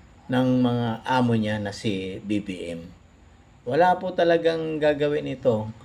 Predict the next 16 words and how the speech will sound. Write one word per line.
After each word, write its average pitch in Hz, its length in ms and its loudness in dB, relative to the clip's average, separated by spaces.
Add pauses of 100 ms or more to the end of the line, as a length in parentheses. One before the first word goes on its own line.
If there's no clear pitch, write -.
(540)
kabutihan 139 640 4
sa 135 160 0
bayan 120 400 4
natin 104 320 -4
kung 120 240 -2
hindi 135 400 0
tuligsain 185 1200 2 (200)
ang 147 160 0
mga 143 320 0
Duterte. 113 640 0 (960)
At - 240 -2 (320)
anong 180 400 2
dahilan? 190 640 6 (1300)
Dahil 147 560 6
lang 156 320 2
sa 131 480 0